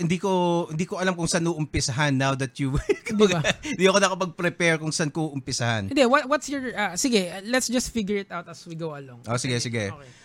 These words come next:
Speaker 1: Um,
Speaker 2: Why is it a rabbit hole first? Ko-, kasi kung rabbit hole yan, may conspiracy level yan, di ba?
Speaker 1: Hindi siya conspiracy
Speaker 2: Hindi
Speaker 1: eh.
Speaker 2: siya conspiracy.
Speaker 1: Hindi siya conspiracy kasi
Speaker 2: Okay.
Speaker 1: most of the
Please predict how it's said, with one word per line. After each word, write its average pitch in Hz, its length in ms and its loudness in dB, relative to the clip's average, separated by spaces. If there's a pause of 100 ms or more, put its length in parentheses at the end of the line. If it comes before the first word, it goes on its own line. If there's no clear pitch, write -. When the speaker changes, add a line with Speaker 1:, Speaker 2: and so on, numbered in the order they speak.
(120)
Speaker 1:
Um, 156 800 4
Speaker 2:
Why 285 160 10
is 262 160 0
it - 80 -12
a 233 80 -4
rabbit 196 320 -2
hole 170 240 -10
first? 170 340 -8
Ko-, 190 300 -8
kasi 233 240 -6
kung 233 160 -6
rabbit 208 400 -2
hole 190 160 -6
yan, 156 240 -6
may 175 160 -10
conspiracy 170 800 -8
level 156 320 0
yan, 151 320 -4
di 135 80 -10
ba? 120 240 -12 (240)
Speaker 1:
Hindi 196 240 -6
siya - 160 -6
conspiracy 208 560 -2
Speaker 2:
Hindi 208 160 6
Speaker 1:
eh. 202 80 4
Speaker 2:
siya 220 80 4
conspiracy. 202 400 0
Speaker 1:
Hindi 190 160 2
siya 214 160 0
conspiracy 185 560 -2
kasi 196 180 -2 (600)
Speaker 2:
Okay. 208 480 -4 (160)
Speaker 1:
most 226 320 0
of 220 80 -8
the 196 240 2